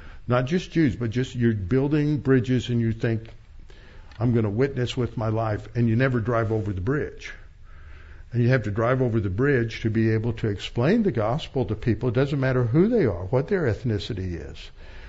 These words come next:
And a lot of people are just afraid to do that. And we have to realize that it's not up to us. We don't have to be able to answer every question. People are gonna ask us questions and say things that never occurred to us.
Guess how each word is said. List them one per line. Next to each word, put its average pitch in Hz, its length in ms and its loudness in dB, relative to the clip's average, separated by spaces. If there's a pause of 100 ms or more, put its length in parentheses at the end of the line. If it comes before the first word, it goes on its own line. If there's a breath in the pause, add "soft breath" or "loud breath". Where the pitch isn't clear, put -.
(240 loud breath)
And 123 180 2
a 123 40 6
lot 127 200 4
of 156 80 -2
people 147 260 2
are 110 40 0
just - 280 -6
afraid 113 420 0
to 113 60 -2
do 131 220 2
that. 92 360 -4
And 113 240 0
we 120 120 2
have 123 180 0
to 113 80 -6
realize 113 540 0
that 120 80 -2
it's 107 160 -4
not 131 200 -2
up 131 180 -4
to 123 100 -4
us. 104 240 -4
We 120 80 2
don't 131 160 -2
have 123 200 -4
to 127 60 -6
be 117 220 0
able 110 220 0
to 101 100 -6
answer 110 420 -2
every 107 260 -2
question. 110 640 -6 (720 loud breath)
People 165 240 2
are - 20 6
gonna 131 160 4
ask 127 360 0
us 113 120 0
questions 127 580 0
and 101 120 -4
say 127 220 2
things 120 340 0
that 110 120 0
never 107 220 -2
occurred 170 400 -2
to 92 100 -4
us. - 340 -12